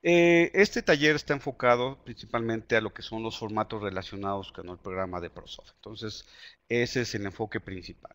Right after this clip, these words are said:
Vamos a iniciar. Eh, obviamente es de la Secretaría de Economía y el taller es para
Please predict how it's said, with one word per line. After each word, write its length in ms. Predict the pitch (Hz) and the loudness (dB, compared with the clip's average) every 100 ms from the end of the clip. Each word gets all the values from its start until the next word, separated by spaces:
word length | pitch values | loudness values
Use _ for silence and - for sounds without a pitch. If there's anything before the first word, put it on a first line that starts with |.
| _ | _
Vamos 320 | - 101 101 | -12 -12 -12
a 40 | |
iniciar. 460 | 98 104 156 165 190 _ _ _ _ _ _ _ _ _ _ _ _ _ _ _ _ _ _ _ _ _ _ _ _ _ _ _ _ _ _ _ 113 | -12 -6 -2 -2 -2 _ _ _ _ _ _ _ _ _ _ _ _ _ _ _ _ _ _ _ _ _ _ _ _ _ _ _ _ _ _ _ -2
Eh, 440 | 104 98 92 87 - | 0 0 -2 -6 -12
obviamente 600 | 117 113 104 104 92 104 98 | -6 -4 -2 -4 -4 -6 -6
es 260 | - - | -10 -6
de 80 | 104 | -2
la 120 | 95 | -2
Secretaría 520 | 95 - 98 98 104 | -4 -10 -8 -2 0
de 60 | 117 | 0
Economía 680 | 117 156 175 160 151 156 156 | -2 -4 0 0 0 -2 -6
y 420 | 123 123 135 143 - - | -4 0 2 0 6 6
el 200 | 110 101 | 6 -2
taller 380 | 107 104 107 104 | 0 2 2 2
es 160 | 101 | 0
para 360 | - 50 50 | -4 -8 -8